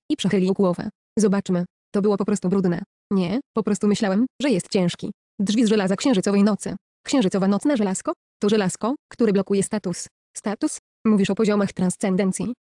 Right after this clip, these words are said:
Wszystkie rzeczy i tytuły, które do tej pory zbudowałeś, są twoim statusem. Wszystko to jest zablokowane przez żelazko księżycowej nocy. Właśnie otworzyłaś drzwi, które były tak ciężkie jak dziesiątki drzwi z czystą siłą. Grid czuł się trochę dziwnie. Nic dziwnego, że czuł, jakby czegoś mu brakowało. Zastanawiał się,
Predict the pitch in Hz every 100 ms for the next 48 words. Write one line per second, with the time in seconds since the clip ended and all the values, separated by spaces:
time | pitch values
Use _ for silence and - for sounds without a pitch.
0 | - 240 214 196 190 202 190 196 190 190
1 | 262 _ - 214 196 214 202 180 190 185
2 | 190 165 190 165 - _ - 269 - 180
3 | 180 208 - 202 160 170 - _ - -
4 | 262 240 220 214 185 196 196 - 190 175
5 | 190 185 220 180 - - 269 185 202 202
6 | 214 - 180 - _ - 196 175 - 269
7 | - 175 202 185 185 180 254 - - 277
8 | 208 208 208 208 190 226 196 190 175 -
9 | 269 214 196 - 208 196 190 277 190 -
10 | _ - 233 302 190 190 208 196 190 185
11 | 175 - _ - 269 220 190 190 180 208
12 | - 247 294 202 294 - 294 262 277 233
13 | 202 202 196 208 196 190 - _ - 208
14 | 202 185 196 196 233